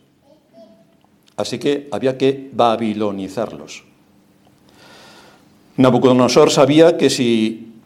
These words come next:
moldeaba el carácter de estos jóvenes, si les daba todos los beneficios del imperio, "Pide por esa boquita que tendrás lo que quieras, te voy a poner en altísimas posiciones del Estado, te voy a dar todo lo que tú quieras,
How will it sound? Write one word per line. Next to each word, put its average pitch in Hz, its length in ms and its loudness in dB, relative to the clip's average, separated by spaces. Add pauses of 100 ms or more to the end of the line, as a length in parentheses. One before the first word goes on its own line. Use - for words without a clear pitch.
(540)
moldeaba 131 520 4
el 147 120 0
carácter 139 480 2
de 127 60 -4
estos 131 300 -4
jóvenes, 180 680 -2 (760)
si - 200 -4
les 127 160 2
daba 143 320 4
todos 233 360 6
los 170 140 0
beneficios 135 520 -2
del 123 120 -2
imperio, 139 640 -2
"Pide 196 260 0
por 160 200 -2
esa 156 160 -2
boquita 143 480 -2
que 143 80 -10
tendrás 127 340 -2
lo 139 100 0
que 117 140 -4
quieras, 139 400 0
te 135 80 -6
voy 143 140 2
a 170 80 2
poner 165 260 -2
en 151 160 -2
altísimas 147 640 0
posiciones 123 540 -6
del 113 120 -4
Estado, 127 420 -2
te 143 80 -2
voy 175 100 2
a 190 60 4
dar 170 260 -2
todo 269 240 0
lo 202 80 2
que - 80 -8
tú 139 160 -8
quieras, 90 400 -8